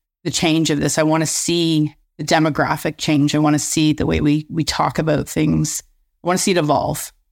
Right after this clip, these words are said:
and continue to evolve, rather." And so part of that was saying, "You know, you know what? This is, this is part of who I am. This is a skill set that actually helps me be a better contributor and a better leader."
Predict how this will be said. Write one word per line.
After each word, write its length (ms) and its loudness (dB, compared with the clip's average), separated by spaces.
and 80 -12
continue 380 2
to 140 0
evolve, 340 -2
rather." 340 0
And 100 0
so 120 2
part 260 2
of 60 2
that 180 4
was 100 -2
saying, 200 0
"You 60 4
know, 100 4
you 120 4
know 140 2
what? 380 2
This 240 -2
is, 260 0
this 260 2
is 100 4
part 280 2
of 80 -2
who 160 0
I 140 4
am. 300 2
This 160 -2
is 140 2
a 60 2
skill 340 0
set 300 -2
that 100 0
actually 280 0
helps 420 -2
me 120 2
be 160 2
a 60 0
better 500 0
contributor 720 0
and 80 0
a 20 0
better 260 2
leader." 600 0